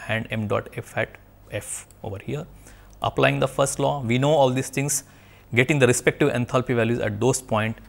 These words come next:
we write this expression. Okay, I will not go through this, all the enthalpy values are associated with all the mass flow rate over here, and if we reorganize the whole thing, what we get over here is m dot F upon m dot, which is nothing but y, is equal to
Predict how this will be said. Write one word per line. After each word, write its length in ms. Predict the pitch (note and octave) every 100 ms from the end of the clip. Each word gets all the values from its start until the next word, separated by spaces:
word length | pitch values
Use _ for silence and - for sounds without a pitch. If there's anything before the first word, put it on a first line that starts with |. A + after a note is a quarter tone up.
| -
we 160 | G#2 G#2
write 180 | G#2
this 160 | G2+ A2+
expression. 640 | A#2+ - B2 B2 C#3+ D3+ - - - - - -
Okay, 220 | - C#3+
I 100 | -
will 160 | A2 A2+
not 140 | A#2 A2+
go 120 | B2
through 180 | - C#3
this, 220 | D#3+ -
all 180 | A2+ B2
the 140 | B2+ -
enthalpy 400 | B2 A#2+ B2 A#2
values 220 | A2 A#2
are 120 | B2 B2
associated 480 | - C#3 B2 B2+ B2
with 140 | B2
all 200 | - A#2+
the 120 | C3 B2+
mass 220 | B2 -
flow 160 | -
rate 120 | B2+ -
over 180 | A#2
here, 340 | A2+ D3 B2+ C3+ - - - -
and 140 | A#2+
if 120 | A#2 -
we 140 | C3+
reorganize 640 | C#3 F3 D#3 C#3 C3 A#2+
the 80 | A2
whole 180 | G2+ G#2
thing, 360 | - B2+ A2 - - - -
what 200 | A2 -
we 120 | A#2+
get 300 | A2+ A2+ A#2 - - - - -
over 180 | G#2+ G#2
here 220 | G#2+ G#2+
is 120 | A2 -
m 180 | C#3
dot 240 | C#3+ C#3+ C#3+
F 180 | D3 B2+
upon 300 | - - A2+
m 180 | A2+ A2
dot, 260 | A2 B2 -
which 120 | G#2+
is 80 | A2+
nothing 280 | G#2 G#2
but 200 | G2 F#2
y, 420 | F#2+ G#2+ A2 G#2+ C#3+ - - - - -
is 160 | C#3+
equal 260 | E3+ F3 G2
to 200 | F#2+ C#3